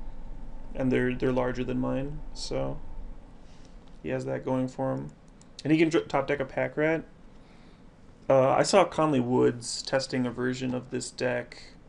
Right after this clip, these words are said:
which is one reason I decided to try it out, 'cause he made it look really good, that had Pack Rats in the board, and I could definitely see wanting that for the, for the mono black matchup.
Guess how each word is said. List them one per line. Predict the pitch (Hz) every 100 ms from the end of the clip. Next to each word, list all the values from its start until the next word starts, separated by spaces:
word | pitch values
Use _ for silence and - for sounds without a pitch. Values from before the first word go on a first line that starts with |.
| -
which | -
is | 123
one | 147
reason | 135 123 123 117
I | 110
decided | 120 - 127 - -
to | -
try | - 120
it | 120
out, | 120 117
'cause | - - -
he | - 135
made | 127
it | 127
look | 127
really | - 143
good, | 139 127 135 135 - - -
that | 127
had | 127 127
Pack | 131 135
Rats | 143 143
in | -
the | 117
board, | 135 135 131 131
and | 147 -
I | 139
could | 139
definitely | 120 127 127 127
see | - 131
wanting | 127 127 127 131
that | 131 131 131 -
for | 131
the, | 131 131
for | 131 -
the | 135
mono | 135 135
black | 139 135
matchup. | 143 139 135 147 151